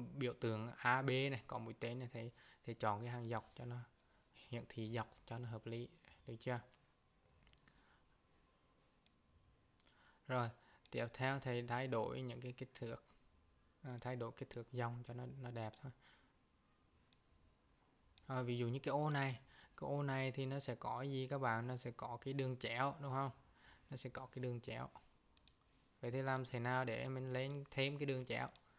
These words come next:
Thêm đường chéo thì mình sẽ chọn vào cái ô mình cần mong muốn và mình vào cái border để mình thêm đường chéo thôi. <laughs> Đúng không? Ở đây những cái border này chỉ có là trên, dưới, trái, phải. Thì hiện tại mình có cái đường chéo, mình click vào cái đường chéo, nó sẽ hiển thị ra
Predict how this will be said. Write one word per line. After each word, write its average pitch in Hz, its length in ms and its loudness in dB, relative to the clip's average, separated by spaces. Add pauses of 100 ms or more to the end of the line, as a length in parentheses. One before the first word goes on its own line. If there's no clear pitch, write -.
(280)
Thêm 135 180 -2
đường 139 120 -2
chéo 123 200 -2
thì 127 100 -2
mình 131 100 -2
sẽ 120 140 -2
chọn 113 340 2
vào 127 180 0
cái 135 80 -2
ô 135 200 2
mình 127 200 -2
cần 123 220 -2
mong 131 200 0
muốn 117 220 -6
và 123 100 0
mình 123 200 -2
vào 123 200 2
cái - 120 -10
border 123 420 4
để 110 80 -2
mình 120 140 -4
thêm 135 220 -4
đường 127 140 0
chéo 123 220 -4
thôi. 139 180 2 (720)
<laughs> 131 80 4 (320)
Đúng 131 120 2
không? 139 140 6 (200)
Ở 123 160 2
đây 131 200 6
những 120 140 2
cái 139 160 4
border 135 440 6
này 127 140 2
chỉ 120 140 -6
có 117 200 0
là 127 200 0 (460)
trên, 139 320 8
dưới, 117 340 2 (160)
trái, 117 200 4
phải. 117 400 4
Thì 123 140 -4
hiện 113 200 -4
tại 110 220 2
mình 123 180 -2
có 117 160 0
cái 123 100 0
đường 120 200 0
chéo, 120 260 -4
mình 120 140 -4
click 123 260 -2
vào 123 120 -2
cái 120 100 -4
đường 123 160 -4
chéo, 127 260 -6
nó 127 100 -6
sẽ 123 180 -6
hiển 113 220 -2
thị 110 200 0
ra 113 200 0